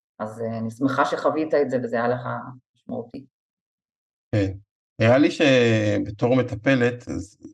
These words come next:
Speaker 2: הרבה פעמים זה משהו שעוזר לך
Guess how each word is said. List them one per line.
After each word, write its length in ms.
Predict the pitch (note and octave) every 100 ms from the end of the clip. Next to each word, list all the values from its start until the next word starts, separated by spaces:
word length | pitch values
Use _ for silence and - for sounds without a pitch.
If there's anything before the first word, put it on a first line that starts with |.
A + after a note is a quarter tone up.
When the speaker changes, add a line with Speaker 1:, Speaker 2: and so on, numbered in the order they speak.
| _
Speaker 2:
הרבה 260 | - G2 G#2
פעמים 280 | A2 G#2+ G#2+
זה 300 | G#2 G2 F#2+ -
משהו 300 | G2 G#2 A2+
שעוזר 500 | A2 F#2+ F#2+ A2+ G#2+
לך 380 | G#2 G#2+ -